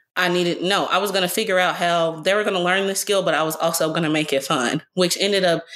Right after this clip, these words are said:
being a lot of work on the front end, but I didn't mind because it made my classroom be a place that we both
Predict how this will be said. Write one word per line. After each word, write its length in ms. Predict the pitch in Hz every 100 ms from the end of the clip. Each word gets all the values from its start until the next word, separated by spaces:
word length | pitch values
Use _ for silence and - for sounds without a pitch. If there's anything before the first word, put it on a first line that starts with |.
| - _
being 240 | 180 190 170
a 80 |
lot 240 | 156 160 165
of 200 | 147 147
work 540 | 175 285 220 - - -
on 160 | 175
the 80 | 160
front 340 | 156 - 147 165
end, 320 | 160 156 151
but 360 | 156 131 120 - _
I 100 | 170
didn't 260 | 175 170 147
mind 440 | 156 160 165 156
because 800 | 156 156 165 156 143 147 - - _
it 120 | 180
made 320 | 165 165 175 160
my 180 | 156 147
classroom 680 | - 165 165 - 165 160
be 140 | 160 160
a 40 |
place 340 | - 170 160 -
that 180 | 156
we 140 | 160 185
both 380 | 151 165 170